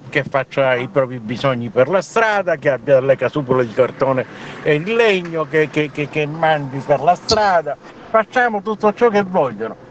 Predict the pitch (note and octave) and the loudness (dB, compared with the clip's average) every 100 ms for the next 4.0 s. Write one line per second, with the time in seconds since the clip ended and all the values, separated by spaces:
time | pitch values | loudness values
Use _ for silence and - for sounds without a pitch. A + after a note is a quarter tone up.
0 | - - - A#3 B3+ G#3 F3+ G3 G#3 A3 | -20 -8 2 4 4 0 0 0 2 2
1 | F#3 G3+ D#3+ D3 D3+ D3+ D#3+ D3 D3+ D3 | 2 2 2 -4 -6 -2 -2 0 0 2
2 | D3+ D3 E3 D3 D3 E3 F3+ G#3 G#3+ G3+ | 2 0 -2 -4 -2 0 2 2 0 0
3 | G3 E3 D#3 F3 D#3+ C#3 C#3 B2+ F3+ F3+ | 2 2 0 -10 -10 -8 -8 -2 0 0